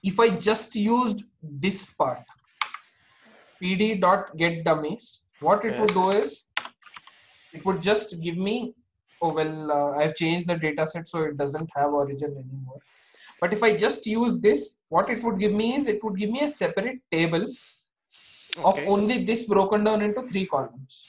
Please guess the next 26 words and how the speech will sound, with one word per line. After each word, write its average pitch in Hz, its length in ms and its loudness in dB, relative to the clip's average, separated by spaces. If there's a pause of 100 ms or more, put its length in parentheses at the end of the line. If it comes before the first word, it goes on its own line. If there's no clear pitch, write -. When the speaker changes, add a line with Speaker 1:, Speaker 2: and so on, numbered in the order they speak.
(300)
Speaker 2:
Yes. 127 520 -10 (240)
Speaker 1:
But 156 140 -4
what 180 200 6
I'm 220 200 4
doing 220 320 4
is 254 280 -2 (1700)
data 180 600 4
is 170 200 0
equal 160 340 0
to, - 220 -10
so - 180 -10
I've 190 260 0
changed 208 540 0
the 220 100 4
entire, 185 560 4 (240)
this 190 220 -4
variable, 185 580 4
what, 156 120 -2 (420)
earlier 185 340 4
data 185 240 4
was 202 240 4
pointing 180 500 0
to 233 120 -4
this 180 220 0
entire 165 460 2
table. 139 320 2